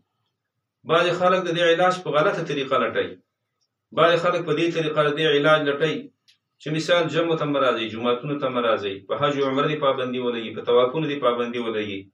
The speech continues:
عزتمندو، دغه چې دی حل نه دی، دغه علاج نه دی، بلکې دغه باندې الټه د الله تعالی عذاب ډېرېږي. ځکه دا خو د الله تعالی عذاب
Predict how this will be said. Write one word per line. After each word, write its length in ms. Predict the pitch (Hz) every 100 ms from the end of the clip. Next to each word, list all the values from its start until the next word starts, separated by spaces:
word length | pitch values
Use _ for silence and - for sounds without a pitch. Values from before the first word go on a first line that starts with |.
| _ _ _ _ -
عزتمندو، 680 | 104 120 120 147 160 156 143 127 - _ _ _ _
دغه 400 | 110 107 156 165 156
چې 120 | 143
دی 140 | 143 143
حل 260 | - 147 135
نه 100 | 135
دی، 140 | 143 127
دغه 200 | 131 123 107
علاج 360 | 117 123 107
نه 60 | 143
دی، 160 | 143 - - _ _ _ _ 117
بلکې 220 | 120 131
دغه 240 | 131 160
باندې 200 | 165 143 135
الټه 180 | 127 175
د 60 |
الله 180 | 147 131
تعالی 200 | 127 131
عذاب 380 | 127 113 131 120
ډېرېږي. 480 | 110 104 104 98 - _ _ _ -
ځکه 140 | 131
دا 100 | 139 147
خو 80 |
د 60 | 143
الله 180 | 131 131
تعالی 200 | 139 151
عذاب 380 | 135 127 160